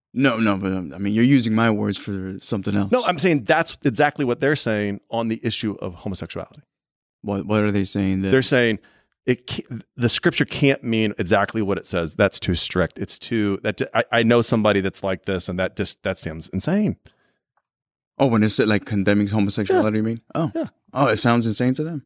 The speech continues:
Speaker 2: No, that's what you're saying about the, me and Juan.
Speaker 1: No, I'm, I'm, well, that's what I'm saying about your interpretation of it.
Speaker 2: Yeah, but you're
Speaker 1: I'm not saying
Speaker 2: saying
Speaker 1: that about the
Speaker 2: that you're
Speaker 1: scripture.
Speaker 2: looking at us and say, "I can't believe that you guys are continuing in sin every day." Though
Speaker 1: Because that's, I don't, I don't believe that's what Jesus is saying.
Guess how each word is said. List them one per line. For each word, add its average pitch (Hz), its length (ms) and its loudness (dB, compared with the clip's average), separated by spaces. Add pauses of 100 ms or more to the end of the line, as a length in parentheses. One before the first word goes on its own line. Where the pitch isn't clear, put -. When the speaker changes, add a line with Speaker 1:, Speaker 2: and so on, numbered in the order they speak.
(120)
Speaker 2:
No, 359 180 0 (220)
that's 277 260 -2
what 247 140 0
you're 269 160 -2
saying 247 280 0
about 254 200 -4
the, 269 320 -12
me 240 240 -6
and 302 140 2
Juan. 320 440 4
Speaker 1:
No, 170 240 4
I'm, 165 300 2
I'm, 127 140 -4
well, 123 120 4
that's 185 160 2
what 202 60 2
I'm 156 100 4
saying 147 240 4
about 127 240 2
your 120 100 0
interpretation 110 840 -2
of 92 140 -2
it. - 100 -14 (800)
Speaker 2:
Yeah, 294 100 -2
but - 120 -12 (160)
you're 233 240 -4
Speaker 1:
I'm 208 80 2
not 170 120 4
saying 165 100 4
Speaker 2:
saying 160 120 4
Speaker 1:
that 143 100 4
about 135 160 0
the - 80 6
Speaker 2:
that 143 60 2
you're 165 120 6
Speaker 1:
scripture. 196 100 6
Speaker 2:
looking 151 280 2
at 123 120 4
us 117 160 2
and 113 120 -4
say, 92 140 -4 (100)
"I 110 100 -2
can't 107 320 0
believe 87 500 -8
that 95 100 -6
you 98 100 -6
guys 90 160 -4
are 95 40 -10
continuing 92 500 -4
in 90 80 -6
sin 92 180 -6
every 85 200 -8
day." 85 180 -10 (420)
Though 147 300 2
Speaker 1:
Because 196 140 4
that's, 185 260 2
I 165 80 4
don't, 170 140 0
I 160 60 4
don't 165 120 0
believe 147 220 2
that's 127 160 0
what 113 80 -10
Jesus 110 240 -8
is 98 100 -10
saying. 415 300 -12